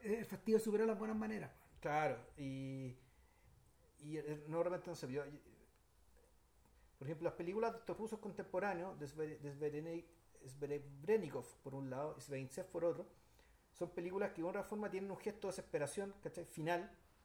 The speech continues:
Speaker 2: que te hace que la película se caiga o no, eso es discutible, pero la desesperación en algún momento llega, pero estos buenos tienen el buen tino de dejar ese gesto al final, ¿cachai? De un fondo, que la película hable, funciona dentro de su lógica, funciona dentro de su,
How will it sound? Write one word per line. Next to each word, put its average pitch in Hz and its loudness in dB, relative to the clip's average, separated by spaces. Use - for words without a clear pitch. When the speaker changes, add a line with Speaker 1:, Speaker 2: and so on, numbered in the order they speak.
Speaker 2:
que 147 -8
te 143 -2
hace 190 -2
que 180 0
la 165 4
película 175 2
se - -2
caiga 208 2
o 175 0
no, 190 4
eso 185 -6
es 175 0
discutible, 170 -2
pero 139 0
la 143 4
desesperación 175 0
en 190 2
algún 185 0
momento 190 -4
llega, 170 2
pero 160 2
estos - -4
buenos 175 2
tienen 196 -2
el 165 -2
buen 180 -2
tino 202 -2
de 190 2
dejar 190 0
ese - -6
gesto 190 -4
al 175 -4
final, 147 0
¿cachai? 160 2
De 151 0
un 135 -2
fondo, 165 -2
que 147 4
la 131 4
película 190 6
hable, 160 6
funciona 190 0
dentro 202 -2
de - -2
su 180 -6
lógica, 180 0
funciona 175 -6
dentro 196 -4
de 180 -6
su, 196 -6